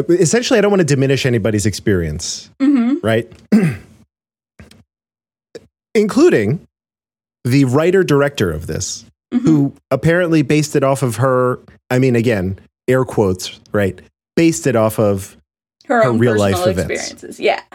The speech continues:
Speaker 2: for
Speaker 1: Right?
Speaker 2: sure.
Speaker 1: So, given that,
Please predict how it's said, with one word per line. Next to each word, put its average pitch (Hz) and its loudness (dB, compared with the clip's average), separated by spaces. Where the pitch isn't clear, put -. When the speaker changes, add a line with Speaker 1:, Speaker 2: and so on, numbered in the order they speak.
Speaker 2:
for 214 -8
Speaker 1:
Right? 110 0
Speaker 2:
sure. - -18
Speaker 1:
So, 185 2
given 214 2
that, 117 -2